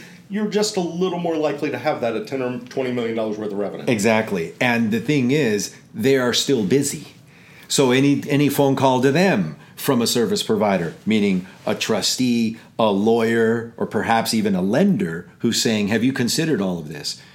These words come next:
Speaker 2: That's just another sales call. So they may not worry, uh, they may not wanna talk about it. And in, we're just dealing with also human beings because, you know, I'm never gonna retire. I'm gonna do this forever.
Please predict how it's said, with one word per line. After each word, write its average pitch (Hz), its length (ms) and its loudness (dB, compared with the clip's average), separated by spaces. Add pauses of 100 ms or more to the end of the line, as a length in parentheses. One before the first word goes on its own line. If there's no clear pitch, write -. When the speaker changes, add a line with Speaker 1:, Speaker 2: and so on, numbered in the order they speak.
(220)
Speaker 2:
That's 139 200 2
just 123 200 -4
another 98 280 -2
sales - 380 -8
call. - 280 -16 (220)
So - 140 -4
they 113 100 2
may 120 160 4
not 104 220 0
worry, 92 460 -2
uh, 101 80 -4
they 101 240 -4
may 113 140 0
not 98 200 -2
wanna 90 320 -4 (220)
talk 135 240 0
about 117 280 0
it. 113 180 -2 (240)
And 117 220 0
in, 110 640 0
we're 107 120 0
just 95 260 -4
dealing 107 260 0
with 98 140 0
also 101 240 -2
human 95 300 -2
beings 131 520 -2 (200)
because, 107 680 0
you 113 80 -2
know, 92 280 -2
I'm 101 160 0
never 117 220 2
gonna 107 180 0
retire. 92 600 -2
I'm 92 120 -4
gonna 117 200 0
do 104 120 0
this 101 180 -2
forever. 90 600 -4